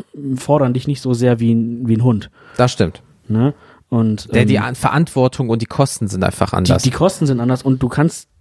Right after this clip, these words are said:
Speaker 1: so einem, ja, du kannst einem Kind, glaub ich, besser beibringen, ähm, und auch, auch vom, ich sag mal, vom Anführungsstrichen Gefahrenpotenzial her,
Speaker 2: Mhm.
Speaker 1: kann dir so ein Kaninchen jetzt nicht so viel, den kannst, also du kannst ein,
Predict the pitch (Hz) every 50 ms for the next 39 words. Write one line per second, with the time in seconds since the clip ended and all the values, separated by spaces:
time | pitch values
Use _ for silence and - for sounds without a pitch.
0 | _ - - 139 131 131 131 127 127 123 131 _ _ _ _ _ _ _ _ _
1 | - - 135 135 139 131 123 113 - - - 151 151 - - 135 123 131 - _
2 | _ _ _ - _ _ - 147 147 160 - - 143 135 135 135 131 - 139 139
3 | 139 - 143 131 127 120 - 123 127 135 135 123 127 131 127 135 131 131 - -
4 | - - - - - _ 127 120 120 120 120 123 - - - - - - 127 123
5 | - 123 123 139 131 - - - - 117 110 - - - - - 120 117 104 104
6 | - - 139 - - - 117 120 113 - 123 113 113 - - 110 113 107 113 107
7 | - - 120 123 127 131 120 - - 113 - - 107 107 - - 117 110 110 110
8 | 107 101 101 101 107 - - - - - - - _ - - _ - 131 135 135
9 | 131 131 120 120 117 113 - 120 113 117 131 156 160 - - 151 139 123 123 120
10 | - 131 143 139 - 147 127 - - 139 131 135 135 135 131 - - 123 117 135
11 | 139 139 120 135 127 120 117 117 131 135 131 - 135 139